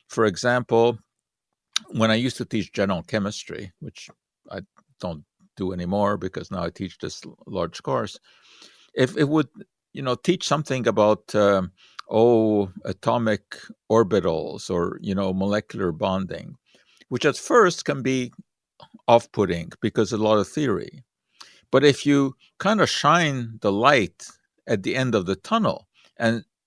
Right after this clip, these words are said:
tell them, explain to them why it is that they need to learn this, what it will enable them to do, then all of a sudden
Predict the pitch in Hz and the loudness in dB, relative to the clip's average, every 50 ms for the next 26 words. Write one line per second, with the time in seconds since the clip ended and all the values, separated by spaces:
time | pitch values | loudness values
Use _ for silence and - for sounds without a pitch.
0 | _ 143 127 _ _ _ - 143 156 208 233 208 151 98 90 101 101 - - - | _ -20 -20 _ _ _ -2 0 2 4 2 4 2 2 2 2 0 -2 -4 -6
1 | - 151 196 185 - 110 107 95 98 95 95 107 131 160 196 208 180 139 120 135 | -4 -4 -4 -2 -2 0 0 0 0 0 0 2 4 4 6 6 6 4 4 4
2 | 156 160 147 123 - 123 107 95 113 107 110 120 127 127 _ - 120 110 120 151 | 4 2 2 2 0 -2 0 0 0 0 0 0 -2 -4 _ -6 -6 -4 -2 0
3 | 196 214 185 - - - - - - - - _ _ _ _ _ _ _ _ _ | 0 0 -2 -4 -6 -10 -10 -14 -16 -16 -16 _ _ _ _ _ _ _ _ _
4 | _ _ _ _ _ _ _ - 117 147 175 170 - _ _ _ _ _ _ - | _ _ _ _ _ _ _ 0 4 4 4 4 2 _ _ _ _ _ _ 0
5 | 131 - - 123 123 113 113 117 120 127 135 123 120 110 92 110 104 101 - - | 0 6 6 6 8 8 6 4 4 2 2 2 0 2 2 2 0 0 -4 -6
6 | 101 101 185 220 202 127 101 104 113 - _ _ _ _ _ _ _ _ _ - | -2 0 2 2 2 2 0 -2 -4 -6 _ _ _ _ _ _ _ _ _ -2
7 | 113 113 120 131 139 139 127 127 117 - - 120 117 101 120 113 110 110 | 0 2 2 2 2 2 0 -2 -4 0 0 0 0 0 -4 -6 -8 -8